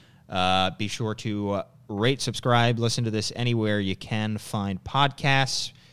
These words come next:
Retweet, like, favorite, follow us, all that good stuff. Um, we will be back next week. Orioles taking on the White Sox tonight. Let, watch it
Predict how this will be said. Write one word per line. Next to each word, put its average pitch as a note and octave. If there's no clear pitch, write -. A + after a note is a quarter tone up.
Retweet, F3
like, C#3
favorite, B2+
follow A2
us, A2
all G#2
that F#2
good F2
stuff. -
Um, F2
we G2
will B2
be A#2+
back B2
next B2
week. E3
Orioles D#3+
taking B2
on A#2
the G#2
White G#2
Sox A#2+
tonight. F#3+
Let, B2+
watch A#2+
it -